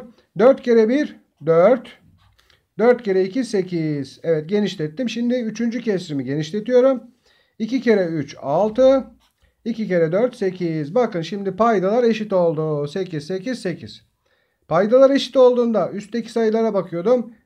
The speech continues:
En büyük olan en, e, büyük kesrimiz oluyordu. Onu başa yazıyorum. Altı bölü sekiz büyüktür. Sırada kim var? Dört bölü sekiz. İkinci sırada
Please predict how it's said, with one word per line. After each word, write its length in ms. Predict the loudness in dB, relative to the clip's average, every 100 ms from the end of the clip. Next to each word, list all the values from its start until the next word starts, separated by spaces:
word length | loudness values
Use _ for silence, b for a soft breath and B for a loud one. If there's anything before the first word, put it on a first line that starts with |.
| -2
En 280 | 0 2 2
büyük 220 | 0 0
olan 500 | 0 2 0 -4 _ _
en, 440 | -4 -2 -2 -6 -10 -14
e, 260 | -10 -8 -6
büyük 240 | -6 -6
kesrimiz 480 | -8 -8 -6 -6 -6
oluyordu. 600 | -6 -6 -4 -4 -4 -8 B
Onu 280 | -6 -4 0
başa 240 | 0 0 0
yazıyorum. 640 | 0 2 2 2 0 -4
Altı 380 | -4 -4 -4 -4
bölü 180 | -4
sekiz 460 | -6 -10 -10 -12 -8
büyüktür. 680 | -2 0 -2 -2 -6 -6 -16 _ _ _ _ _ _ _ _
Sırada 380 | -8 -2 4 2
kim 260 | 2 -2
var? 240 | 0 0 2
Dört 280 | 0 0 -4
bölü 160 | -6
sekiz. 520 | -8 -10 -4 -4 -4
İkinci 420 | -10 -10 -8 -8 -8
sırada 640 | -6 -4 0 0 0 -6